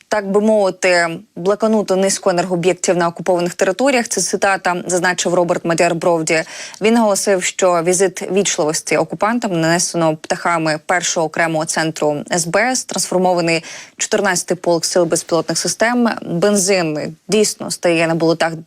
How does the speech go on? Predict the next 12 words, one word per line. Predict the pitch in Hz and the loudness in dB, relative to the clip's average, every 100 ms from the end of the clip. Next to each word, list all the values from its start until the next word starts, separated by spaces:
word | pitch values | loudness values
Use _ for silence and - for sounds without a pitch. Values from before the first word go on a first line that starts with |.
| - - | -8 0
рідиною | 196 196 190 165 | 2 2 2 2
дефіцитною, | 170 175 - 180 190 196 240 - - - - | 0 -2 0 0 0 0 -2 -8 -14 -14 -8
а | 180 | -2
газ | 208 285 | -2 -2
та | 202 | -2
нафта | 180 220 202 185 175 - | -2 0 0 0 -2 -6
швидко | - 202 208 - 196 - | -4 0 0 2 0 0
згореними, | 170 185 180 147 143 147 | -2 2 2 0 -4 -6
додав | 147 180 185 175 175 | -2 0 0 -4 -6
Бровді. | 165 - 143 139 - - - - - | -4 0 -2 -2 -6 -6 -10 -10 -2
Дякуємо | 202 202 190 175 170 | 0 0 0 0 0
за | 165 160 156 151 | 2 2 2 -2